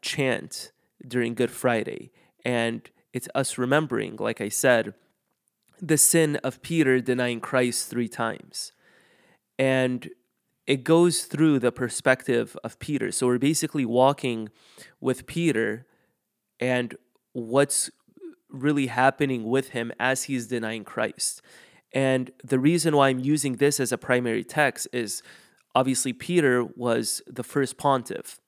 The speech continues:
and he sinned against Christ. And I think this is our starting point to understanding how to deal with church scandal, because this was a scandalous thing, right? Christ built his church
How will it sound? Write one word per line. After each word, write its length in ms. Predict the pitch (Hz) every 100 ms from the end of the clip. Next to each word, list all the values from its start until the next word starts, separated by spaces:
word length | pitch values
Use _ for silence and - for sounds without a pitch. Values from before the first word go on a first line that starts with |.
| _ _ _ _ -
and 380 | 151 147 147 - _
he 320 | _ - 175 190
sinned 380 | - 175 170
against 440 | 143 139 127 - -
Christ. 640 | - 123 - - - - _ _ _ _ _ -
And 120 | 147
I 120 | 151 165
think 460 | - 190 175 - _ _ _ _
this 540 | 139 120 135 175 170
is 320 | 170 151 135 - -
our 180 | 139 127
starting 480 | - - 131 131 113
point 380 | - - 50 _ _ _
to 520 | - 139 131 131 123 120 _ _ _ -
understanding 800 | 156 175 175 - - 135 143 151
how 300 | 131 - 151
to 100 | 156
deal 400 | 135 131 131 120
with 220 | 110 113 -
church 280 | - 120
scandal, 540 | - - 123 113 - -
because 260 | - 139 123
this 200 | 160 185
was 140 | 160
a 60 | 151
scandalous 540 | - 151 147 143 -
thing, 240 | 202 123 92
right? 300 | 107 139 - - - - -
Christ 500 | - 143 139 170 139
built 280 | 139 151 -
his 200 | 127 -
church 420 | - 156 135